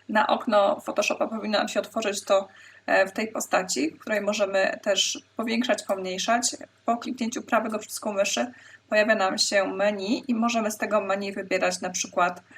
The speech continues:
odbicie w pionie, odbicie w poziomie i odbijemy sobie to w poziomie i też w pionie. E, i umieścimy sobie mniej więcej w tym miejscu. Klikamy OK.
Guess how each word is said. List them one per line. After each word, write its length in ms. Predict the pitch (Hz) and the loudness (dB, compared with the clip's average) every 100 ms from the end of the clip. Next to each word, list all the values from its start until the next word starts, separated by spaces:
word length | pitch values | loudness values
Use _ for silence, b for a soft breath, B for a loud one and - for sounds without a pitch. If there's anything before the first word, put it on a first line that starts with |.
| B B | B B
odbicie 600 | 226 220 226 220 - 202 | -2 0 -4 -4 0 0
w 120 | - | 0
pionie, 400 | - 254 254 247 | 2 4 6 4
odbicie 360 | 208 - - 196 | 0 -4 -8 -8
w 40 | |
poziomie 540 | - 196 190 180 226 - | -2 0 0 0 -2 -4
i 100 | 226 | -2
odbijemy 400 | 196 202 - 202 | -2 0 -2 -2
sobie 220 | - 190 | -4 -4
to 120 | 190 | -4
w 80 | 190 _ _ _ _ | -8 _ _ _ _
poziomie 920 | 214 214 208 208 202 175 185 220 285 - | 2 2 2 2 4 4 2 2 2 0
i 220 | 262 320 | -2 2
też 340 | 214 - - | 2 2 0
w 20 | - | -2
pionie. 460 | 185 165 185 240 - _ - - _ _ _ _ _ _ _ - b b b b b _ _ _ _ _ - | 0 2 2 0 -4 _ -20 -20 _ _ _ _ _ _ _ -20 b b b b b _ _ _ _ _ -2
E, 300 | - - - - | 2 4 4 2
i 100 | 339 | 2
umieścimy 460 | 311 254 247 240 240 | 6 6 4 2 2
sobie 240 | 214 226 | 2 -2
mniej 160 | 214 196 | 0 -2
więcej 380 | 202 202 202 196 | -4 -4 -6 -8
w 80 | - | -10
tym 280 | - 190 190 | -2 -2 0
miejscu. 540 | 190 - - - - - | -6 -6 -8 -8 -12 -14
Klikamy 460 | - - 247 247 220 | -20 -2 0 2 2
OK. 200 | 208 208 | 0 2